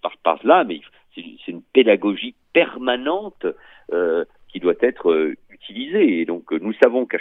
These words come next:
chaque fois qu'il y aura une pandémie, une peur, euh, euh, du terrorisme, du, du, du, du chômage, et cetera, on ira chercher toujours des boucs émissaires.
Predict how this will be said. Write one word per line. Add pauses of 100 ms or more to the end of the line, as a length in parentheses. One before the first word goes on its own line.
(100)
chaque
fois
qu'il
y
aura (440)
une
pandémie,
une (140)
peur,
euh, (920)
euh,
du
terrorisme,
du,
du,
du, (200)
du (120)
chômage,
et
cetera,
on
ira
chercher (100)
toujours
des
boucs
émissaires.